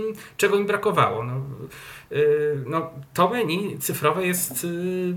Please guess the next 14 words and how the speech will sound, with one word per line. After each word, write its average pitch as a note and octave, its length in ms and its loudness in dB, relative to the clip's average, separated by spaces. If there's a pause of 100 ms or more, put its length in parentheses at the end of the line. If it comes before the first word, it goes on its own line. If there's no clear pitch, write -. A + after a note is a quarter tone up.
(140)
jest - 180 2
fantastycznym A3 540 2
rozwiązaniem. G#2 540 -6 (260)
Ja B2 80 -2
powiem D#3 200 2
szczerze F3+ 340 -2
i D3+ 40 -4
ten E3 140 -2
klawisz E3 360 0
właśnie D3+ 280 0
do, C#3 260 2 (420)
do, C3+ 400 2 (880)
do C3+ 160 4
ulubionych. C#3+ 600 2